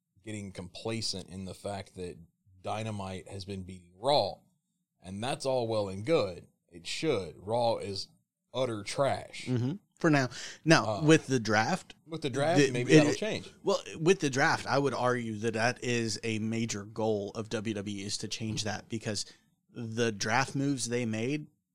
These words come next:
Speaker 2: make Raw a much
Speaker 1: Yeah.
Speaker 2: stronger show.
Speaker 1: But SmackDown has been good for a while.
Speaker 2: Yeah.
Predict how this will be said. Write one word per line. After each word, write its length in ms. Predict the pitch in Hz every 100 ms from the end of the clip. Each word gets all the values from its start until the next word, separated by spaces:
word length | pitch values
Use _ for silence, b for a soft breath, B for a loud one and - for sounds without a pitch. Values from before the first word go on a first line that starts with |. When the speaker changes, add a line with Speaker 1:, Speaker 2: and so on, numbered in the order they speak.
| _ _ _ _ _ _ -
Speaker 2:
make 380 | 113 117 120 -
Raw 480 | 110 110 107 104 101
a 120 | 110
much 680 | 104 107 110 113 113 - -
Speaker 1:
Yeah. 80 | 139
Speaker 2:
stronger 400 | - 113 101 101
show. 320 | - 98 - _
Speaker 1:
But 280 | 127 120 113 _ _ -
SmackDown 520 | - 175 185 139 117
has 160 | 107 98
been 180 | 107 98
good 380 | 120 127 98 -
for 480 | - - - 160 110
a 100 | 98
while. 440 | 90 117 101 - - -
Speaker 2:
Yeah. 180 | 120 101